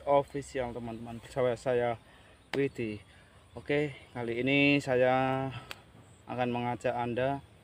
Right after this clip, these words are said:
dan dalam kegiatan saya di sore hari ini, pada hari Senin ya, teman-teman. Kita, saya akan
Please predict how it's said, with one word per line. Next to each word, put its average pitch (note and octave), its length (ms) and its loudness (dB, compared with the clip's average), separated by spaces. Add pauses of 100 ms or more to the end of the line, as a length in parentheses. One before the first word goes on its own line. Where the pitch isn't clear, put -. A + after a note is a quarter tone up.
(720)
dan A#2+ 480 -2
dalam A#2+ 320 0
kegiatan A#2+ 560 0
saya B2 480 2
di A#2 720 -2
sore A#2 320 -4
hari A2+ 320 -6
ini, C3 240 -6
pada A#2 320 -10
hari A2 80 -14
Senin A#2+ 320 -6
ya, A2 80 -8
teman-teman. A2+ 400 -6 (160)
Kita, B2 720 0 (240)
saya A#2 240 0
akan A#2+ 400 -2